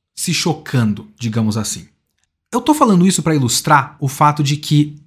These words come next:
no Rebuild não é só a visão do Hideaki Anno também. E também tem o que a própria Bruna colocou aqui das entrevistas do Hideaki Anno, dele falando que ele queria voltar a fazer apenas entretenimento, que não fosse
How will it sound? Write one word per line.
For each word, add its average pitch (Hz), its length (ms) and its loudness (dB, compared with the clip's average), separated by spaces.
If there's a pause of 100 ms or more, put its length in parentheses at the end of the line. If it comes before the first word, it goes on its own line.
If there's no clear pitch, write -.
no 170 180 4
Rebuild 165 680 2
não 190 280 4
é 185 60 2
só 180 340 -2
a 180 60 0
visão 160 260 0
do 160 60 2
Hideaki 147 400 0
Anno 131 180 2
também. 117 400 -4 (720)
E 180 120 -2
também 233 320 4
tem 240 180 0
o 220 80 0
que 220 80 -2
a 208 60 0
própria 254 280 -2
Bruna 196 220 0
colocou 175 420 -2
aqui 160 400 -2
das 143 220 0
entrevistas 143 420 -2
do 131 80 0
Hideaki 131 380 -2
Anno, 147 300 -2
dele 135 160 -2
falando 139 280 -2
que - 80 -8
ele 139 120 -2
queria 135 260 -2
voltar 139 360 -2
a - 20 -2
fazer 135 240 -6
apenas 139 320 -2
entretenimento, 139 800 -4 (180)
que - 80 -4
não 311 160 4
fosse 220 560 0